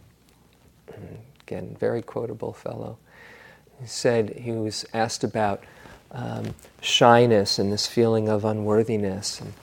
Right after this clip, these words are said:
and he said, "You know, timidity is just another ego trip." It is. Timidity is just another ego trip. It's this stance of, "I'm, I'm not good enough."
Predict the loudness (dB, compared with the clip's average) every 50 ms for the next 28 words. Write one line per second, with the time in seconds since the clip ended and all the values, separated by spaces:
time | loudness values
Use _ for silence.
0 | -20 -20 -20 -20 -20 -14 -8 -2 -2 -2 -2 0 0 0 0 0 -2 -10 -20 -20
1 | -20 _ _ _ 4 4 8 10 10 10 10 8 6 0 -10 -20 -20 -20 -20 _
2 | _ _ _ -2 0 2 4 4 4 4 4 4 4 4 2 2 -2 _ _ -20
3 | -20 _ _ _ _ _ _ _ -8 -8 -4 -2 -2 -2 -2 0 -2 0 0 0
4 | 0 -2 -4 -4 -4 -6 -4 -4 -6 -6 -6 -8 -12 -12 -12 -12 _ -20 -20 _
5 | _ _ _ _ _ _ _ _ _ _ _ _ _ _ _ _ _ _ _ _
6 | _ _ _ _ _ _ _ _ _ _ _ _ _ _ _ _ _ _ _ 0
7 | 0 0 2 0 2 2 2 2 0 -2 -8 -12 _ 0 2 4 6 6 6 6
8 | 6 4 2 4 2 2 2 -2 -4 -6 -6 -4 -2 -2 -2 -2 -4 -6 -4 -4
9 | -2 -4 -4 -4 -6 -6 -2 0 -2 0 2 2 0 0 -2 -6 -6 -6 -6 -8
10 | -16 -20 -20 -18 -10 -10 -8 -8 -4 -2 -2 0 0 -2 0 0 2 2 2 2
11 | 0 0 2 2 2 2 0 -10 -20 -20 -20 -20 -20 _ _ _ _ 8 10 12
12 | 12 12 10 8 6 2 -4 -20 _ _ -20 -20 _ _ _ 8 10 10 10 8
13 | 8 6 4 0 -2 -4 2 4 4 4 4 2 0 2 0 0 -2 -6 -12 -18
14 | -18 -20